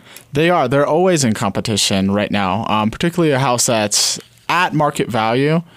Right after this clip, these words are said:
Buyers are constantly fighting battles to either give up concessions, um, reduce all of their, their cash flow to make sure that they can get into those houses.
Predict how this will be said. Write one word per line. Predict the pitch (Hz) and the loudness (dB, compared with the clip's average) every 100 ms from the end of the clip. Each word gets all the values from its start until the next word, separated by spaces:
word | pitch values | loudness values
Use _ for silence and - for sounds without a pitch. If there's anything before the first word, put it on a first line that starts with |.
| - - - - _ _ _ | -20 -20 -20 -20 _ _ _
Buyers | 127 147 160 175 147 131 - - | -4 0 2 2 2 0 -2 0
are | 117 113 107 104 110 135 _ - | 0 2 2 0 -2 -6 _ -12
constantly | - - 185 202 - 135 | -6 -2 0 0 0 0
fighting | 120 - 135 117 87 110 123 - _ | -2 -2 0 2 0 -2 -6 -14 _
battles | 156 151 139 95 98 - | 0 2 2 0 -2 -2
to | - 127 110 110 - - - - - | -2 0 2 0 -4 -16 -20 -20 -8
either | 127 120 120 110 110 113 113 | -4 -2 0 2 2 0 -2
give | 175 175 | -2 0
up | 143 | -2
concessions, | 165 139 - 160 - 113 80 98 - - - | -2 0 0 0 0 0 -2 -4 -6 -8 -6
um, | 104 101 95 113 - _ _ - - 135 | -2 0 0 -2 -8 _ _ -14 -10 -2
reduce | 143 135 143 143 - | 0 2 2 2 0
all | - 131 156 160 | 0 0 2 0
of | 143 | 0
their, | 135 123 117 110 107 117 131 | 0 2 2 2 0 -2 -2
their | 117 110 | -2 -2
cash | - 143 143 | -2 -2 -2
flow | - 117 110 | -2 -2 -2
to | 135 | 0
make | 127 135 151 | 2 2 0
sure | - 165 | 0 -2
that | 131 | -2
they | - - | -2 -2
can | 139 | -2
get | 104 135 156 | 0 0 0
into | 123 151 147 | 0 0 0
those | 107 101 | 0 0
houses. | - 123 135 80 82 - | -2 -2 -4 -6 -6 -10